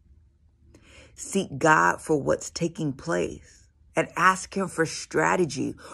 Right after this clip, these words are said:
What is it that you want me to do in this? This is the situation I'm in. This is what's placed before me. What would you have for me to do today? What am I supposed to learn? What am I supposed to be gaining from it?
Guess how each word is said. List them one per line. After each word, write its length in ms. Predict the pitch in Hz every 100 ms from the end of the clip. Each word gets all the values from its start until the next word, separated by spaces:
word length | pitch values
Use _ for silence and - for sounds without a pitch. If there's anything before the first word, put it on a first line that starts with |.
| -
What 260 | - 131 180
is 180 | 208 190
it 140 | -
that 260 | 165 160 -
you 60 |
want 320 | 160 160 165 170
me 140 | 160
to 180 | 139 160
do 560 | 123 113 156 185 233 -
in 220 | 147 127
this? 640 | 117 - - - - - _ _ _ _ _ _ _ _ _ _ _ _ _ - - - -
This 220 | 165 175
is 120 | 185
the 120 | 160 175
situation 680 | - 165 151 156 185 - 175
I'm 180 | 151
in. 160 | 139 135
This 260 | 156 165 165
is 260 | 160 - - -
what's 300 | 151 - -
placed 400 | - 170 160 -
before 440 | 139 - 165 170
me. 280 | - - - - - - -
What 200 | 156 -
would 200 | 202 170
you 120 | 175
have 320 | 160 175 190
for 180 | - 180
me 200 | 160 156
to 160 | 151 151
do 300 | 131 165 196
today? 560 | - 135 113 - - - - - _ _ _ - - _ _ _ - _ - _ _ - _ _ _ _ _ _ _ _ _ _ _ _ - - -
What 220 | 139 180
am 120 | 185
I 140 | 185 185
supposed 540 | - 160 170 165 -
to 80 | 147
learn? 540 | 139 156 175 156 131
What 160 | 135 170
am 160 | 180
I 120 | 185 175
supposed 500 | - 165 160 151 -
to 60 |
be 140 | 131 135
gaining 580 | 117 156 175 196 180 151
from 320 | - 127 -
it? 180 | -